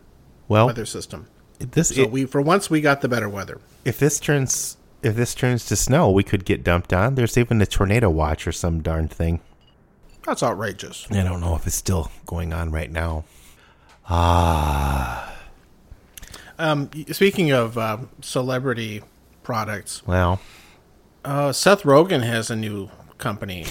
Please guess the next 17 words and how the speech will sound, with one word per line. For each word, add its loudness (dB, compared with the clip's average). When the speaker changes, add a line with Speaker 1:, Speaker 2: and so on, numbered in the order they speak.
Speaker 1:
<laughs> -4
Speaker 2:
out -8
Speaker 1:
What? -2
Speaker 2:
to -6
sell 0
weed -4
parent-, -2
actually, 4
he's -6
just -4
selling -2
straight -4
up -8
weed. -8
Speaker 1:
Oh, 6
Speaker 2:
Shocker. 0
Speaker 1:
okay. -4